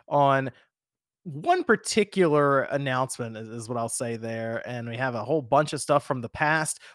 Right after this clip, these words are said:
although Nate might not be sold as much on it, but we'll see.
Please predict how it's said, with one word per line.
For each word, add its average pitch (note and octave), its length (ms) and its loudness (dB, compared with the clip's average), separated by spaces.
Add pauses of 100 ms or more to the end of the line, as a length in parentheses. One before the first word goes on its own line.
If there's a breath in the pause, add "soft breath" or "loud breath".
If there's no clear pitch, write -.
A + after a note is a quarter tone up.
although C3+ 180 0
Nate C4 180 0 (320)
might G4 140 -4
not F4+ 160 -4
be A#3+ 100 -4
sold A3 380 2
as E3 180 2
much E3+ 560 0
on A#2+ 220 2
it, A2+ 120 -10
but - 120 -12
we'll C#3 120 -8
see. A#2+ 440 -2